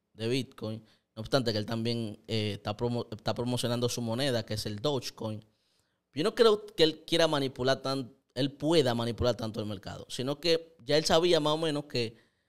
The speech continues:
iba a haber un, un receso, ¿verdad? Iba a haber una corrección en el precio, el precio iba a bajar. Y él soltó ese tweet para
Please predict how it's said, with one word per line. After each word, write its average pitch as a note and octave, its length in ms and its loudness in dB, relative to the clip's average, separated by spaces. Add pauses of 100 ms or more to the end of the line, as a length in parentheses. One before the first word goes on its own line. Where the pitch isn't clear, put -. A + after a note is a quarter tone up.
(260)
iba C#3 200 4
a C#3+ 40 8
haber C#3 300 8
un, C3 300 0
un C3+ 140 0
receso, C3+ 560 4
¿verdad? C#3+ 260 2
Iba A2+ 120 0
a - 20 2
haber C3 100 2
una C3 160 0
corrección C3+ 560 0
en C3 100 -2
el A#2+ 120 -2
precio, C#3 540 0
el A2 100 -10
precio A2+ 300 -4
iba C3+ 80 2
a C#3 40 2
bajar. D3+ 440 6 (1040)
Y D3 220 4
él G3+ 120 6
soltó A3+ 300 8
ese A3 180 6
tweet B2 400 -2 (520)
para D3+ 520 4